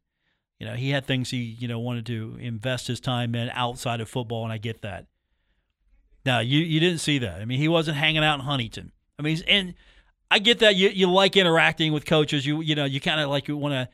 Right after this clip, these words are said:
hang out with them, and I get that. Like, hey, you know, I'm part of the community. I'm, I'm out here hanging out. You know, Coach has, uh, been really successful, I think, you know,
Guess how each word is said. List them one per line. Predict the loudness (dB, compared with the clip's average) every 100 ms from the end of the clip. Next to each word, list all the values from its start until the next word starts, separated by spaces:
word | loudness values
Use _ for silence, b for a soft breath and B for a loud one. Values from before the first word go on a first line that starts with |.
| b
hang | -4 0 2
out | 2 0 -2
with | -4 -4
them, | -4 -4
and |
I | -4
get | -4 -4
that. | -4 -6 -10 _ _ _ _ _ _ _ _ _ _
Like, | -18
hey, | -8 -4 -4 -6 -12
you | -8 -8
know, | -8 -14 -10
I'm | -2
part | 0 0
of | -2
the |
community. | -4 0 0 0 -2 -6 -10
I'm, | -6
I'm | -2 4
out | 4 4
here | 2
hanging | 0 0 2
out. | 2 2 0 b b -6
You | -4
know, |
Coach | 2 4 4 4
has, | -2 0
uh, | 2 2
been | -2 -4 -4
really | -2 -2
successful, | -4 -2 0 0 -2 -2
I | 0
think, | 0 -2 -2 -4 b b b b
you | -12
know, | -12